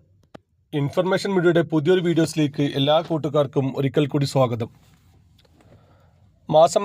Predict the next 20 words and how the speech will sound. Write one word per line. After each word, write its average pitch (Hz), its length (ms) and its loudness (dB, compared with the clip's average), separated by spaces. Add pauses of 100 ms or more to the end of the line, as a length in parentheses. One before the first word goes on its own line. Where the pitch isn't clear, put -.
രണ്ടായിരം 196 340 4
രൂപ 196 220 4
പെൻഷൻ 165 280 0
ലഭിച്ചുകൊണ്ടിരിക്കുന്ന 160 760 0 (160)
എല്ലാ 156 220 2 (100)
ആളുകൾക്കും 156 460 -2
നിർബന്ധമായും 165 500 -2
ചെയ്യേണ്ട 156 260 -2
കാര്യങ്ങളെക്കുറിച്ചാണ് 147 680 0
നോക്കാൻ 143 240 0 (100)
പോകുന്നത്. 139 340 0 (1300)
രണ്ടായിരത്തി 160 380 4
ഇരുപത്താറ് 175 380 2
ജൂൺ 170 160 0
മുപ്പതിനകം 170 520 0
നൽകേണ്ട 151 340 -2
കാര്യങ്ങളെക്കുറിച്ചുമെല്ലാം 151 800 0
വളരെ 151 240 0
വിശദമായി 156 420 0
നോക്കാം. 127 300 -4